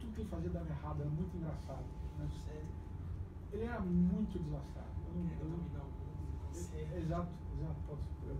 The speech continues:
Speaker 1: não conheço o desenho, deve ser. E tudo que ele tentou, ele, ele dava, ele se, se você pegar os relatórios que ele mandava pra União Soviética, ele falava, "Não, olha, o golpe é iminente,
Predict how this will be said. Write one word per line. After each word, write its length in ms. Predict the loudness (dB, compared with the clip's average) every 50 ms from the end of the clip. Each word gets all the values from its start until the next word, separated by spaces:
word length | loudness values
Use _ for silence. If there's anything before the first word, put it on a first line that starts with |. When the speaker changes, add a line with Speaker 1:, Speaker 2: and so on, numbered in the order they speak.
| 0 0
Speaker 1:
não 80 | 0
conheço 300 | 0 0 0 0 0 0
o 40 | -2
desenho, 300 | -2 -2 -2 -4 -4 -4 -4
deve 160 | -4 -4 -4
ser. 160 | -4 -4 -4 -6 -6 -6 -6 -6 -6 -6 -6 -4 -4 -4 -4 -4 -4 -4 -4 -4 -4 -4 -4 -4 -4 -4 -4 -4 -4 -6 -6 -6 -6 -6 -6 -4 -2
E 340 | -2 0 0 0 -2 -2 -2 -2 -2 -2 -4 -4 -4 -4 -4 -4 -4 -4 -4 -4 -2 -2
tudo 160 | 0 0 0
que 80 | 0 -2
ele 100 | -2 0
tentou, 340 | 0 0 0 0 0 -2
ele, 160 | -2 -2 -2 -2
ele 100 | 0 0
dava, 200 | 0 0 0 -2 -4
ele 100 | -4 -4
se, 240 | -4 -2 -2 -2 -2 0 -2
se 160 | -2 -2 -4 -4
você 220 | -4 -4 -4 -2
pegar 180 | -2 0 0 0
os 80 | 0 2
relatórios 520 | 2 2 2 0 0 0 0 0 0 -2
que 100 | -2 -2
ele 220 | -2 0 0 0 0 0
mandava 340 | -2 -2 -2 -2 -2 -2 -2 -4
pra 140 | -4 -4
União 160 | -2 -2 -2 -2
Soviética, 580 | -2 -2 -2 -4 -2 -2 -2 -2 -2 -2 -4 -6 -6 -6 -6 -6 -4 -4 -4 -4 -4 -4 -4 -4 -4 -4 -4 -4 -6 -6 -6 -4 -4 -4
ele 120 | -4 -4
falava, 220 | -4 -2 -2 -2 0
"Não, 300 | 0 0 0 -2 -2 -2
olha, 160 | -2 -2 -2
o 160 | -2 -2 -2 -2
golpe 320 | 0 0 0 0 0 0 0
é 20 |
iminente, 680 | 0 2 2 2 2 2 2 2 2 2 0 -2 -2